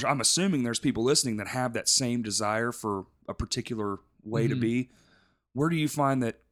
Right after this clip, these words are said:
Speaker 1: as you've traveled across most of the United States, like, your best hotspots for that kinda thing?
Speaker 2: That kind of music?
Speaker 1: Mm-hmm. Like, what has been better response than other, say, other places?
Speaker 2: Oh, okay.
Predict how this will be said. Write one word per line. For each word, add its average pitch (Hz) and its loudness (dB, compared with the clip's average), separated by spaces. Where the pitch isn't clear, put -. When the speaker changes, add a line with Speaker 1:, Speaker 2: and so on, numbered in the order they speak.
Speaker 1:
as 127 2
you've 123 0
traveled 123 0
across 113 0
most 113 -2
of - -6
the 120 -2
United 107 -4
States, - -2
like, 113 -4
your 110 -2
best 107 -2
hotspots - -4
for 107 -8
that - -10
kinda 95 -14
thing? 92 -10
Speaker 2:
That 135 -4
kind 180 -4
of 117 -4
music? 175 -4
Speaker 1:
Mm-hmm. 113 -8
Like, 123 -6
what 185 0
has 151 0
been 143 -4
better 131 0
response 113 -2
than 104 -8
other, 95 -10
say, 107 -6
other 95 -10
places? 92 -6
Speaker 2:
Oh, 131 -2
okay. 107 -8